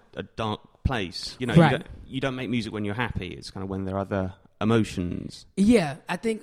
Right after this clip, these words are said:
Speaker 2: like, w-, and what I, what I meant by that was, like, I have to, a lot of times, usually I explain it in such a way. What I mean by that is,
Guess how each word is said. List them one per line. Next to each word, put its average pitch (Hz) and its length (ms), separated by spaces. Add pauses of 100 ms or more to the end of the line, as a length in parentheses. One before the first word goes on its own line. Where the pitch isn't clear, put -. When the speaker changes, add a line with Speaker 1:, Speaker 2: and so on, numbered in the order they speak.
Speaker 2:
like, 185 260
w-, 180 240
and 190 160
what 196 120
I, 180 140
what 185 400
I 175 80
meant 190 260
by 165 160
that 156 200
was, 143 380 (100)
like, 160 180
I 160 60
have 165 200
to, 151 240
a 147 40
lot 170 180
of 160 60
times, - 420
usually 160 420 (320)
I 170 160
explain 175 440
it 156 160 (100)
in 156 120
such - 260
a 165 80
way. 143 360 (1000)
What 175 200
I 160 100
mean 190 260
by 170 120
that 151 80 (140)
is, 147 420